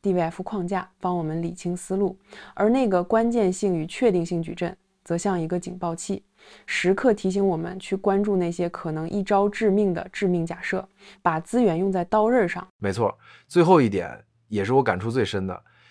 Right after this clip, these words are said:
Speaker 2: 就是那种行动优先的实验心态，不要追求一步到位的完美，而是通过各种小规模、多样化的测试、快速学习、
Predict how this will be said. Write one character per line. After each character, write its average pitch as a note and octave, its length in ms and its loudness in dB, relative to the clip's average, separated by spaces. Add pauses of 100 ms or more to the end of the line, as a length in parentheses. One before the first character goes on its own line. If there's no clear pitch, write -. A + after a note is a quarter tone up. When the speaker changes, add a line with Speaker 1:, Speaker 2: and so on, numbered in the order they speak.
Speaker 2:
就 D3 120 0
是 C#3+ 100 0
那 C#3+ 100 2
种 G#2 160 -2
行 A2 320 -2
动 C3+ 160 2
优 C3 160 2
先 C3 220 0
的 F#2+ 340 -2
实 - 220 -4
验 A#2 140 2
心 A2+ 200 -6
态， A#2 260 -6 (320)
不 A#2+ 100 0
要 C3 140 8
追 C3 180 2
求 A2+ 200 0
一 G#2+ 140 -2
步 B2+ 160 -4
到 A#2+ 140 6
位 A2+ 140 4
的 F#2+ 80 0
完 F2+ 180 -8
美， G#2+ 240 -10 (260)
而 G#2 120 0
是 A#2 140 -2
通 C3 180 -4
过 B2+ 140 4
各 B2 160 0
种 G#2+ 140 0
小 F#2 240 -2
规 A#2 140 0
模、 G2+ 320 -4 (320)
多 C#3 180 6
样 A#2 180 6
化 A#2 160 2
的 F#2+ 80 -2
测 G#2 240 -2
试、 G2+ 280 -6 (260)
快 C3+ 200 4
速 G#2+ 160 -4
学 G2 220 -2
习、 G2 320 -8